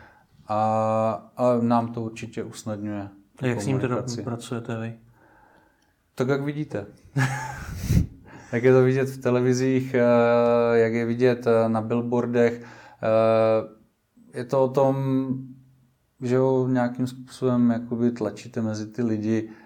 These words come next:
Speaker 1: a snažíte se nějakým způsobem, eh, aby byl pořád na očích nějakými, ale ne nějakou stereotypní formou.
Speaker 2: Co to opět znamená, ne stereotypní <laughs> formou?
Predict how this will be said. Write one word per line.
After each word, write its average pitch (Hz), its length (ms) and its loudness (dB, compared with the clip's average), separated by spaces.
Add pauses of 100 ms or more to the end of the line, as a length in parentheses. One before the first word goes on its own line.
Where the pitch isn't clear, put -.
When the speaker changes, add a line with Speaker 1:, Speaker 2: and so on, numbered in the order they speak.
(240)
Speaker 1:
a 104 560 2
snažíte 104 500 -10
se - 160 -10
nějakým 104 380 -8
způsobem, 104 920 -4
eh, 104 480 -2 (1300)
aby 107 320 -6
byl 95 360 -6 (220)
pořád 95 380 -10
na 90 100 -8
očích 90 440 -12
nějakými, 104 540 -6 (340)
ale 120 200 4
ne 120 180 6
nějakou 117 360 0
stereotypní 110 680 -4
formou. 87 680 -8 (2000)
Speaker 2:
Co 131 140 -6
to 123 140 2
opět 123 160 0
znamená, 127 440 2
ne 120 120 2
stereotypní 147 640 4
<laughs> 156 100 -2
formou? 156 440 4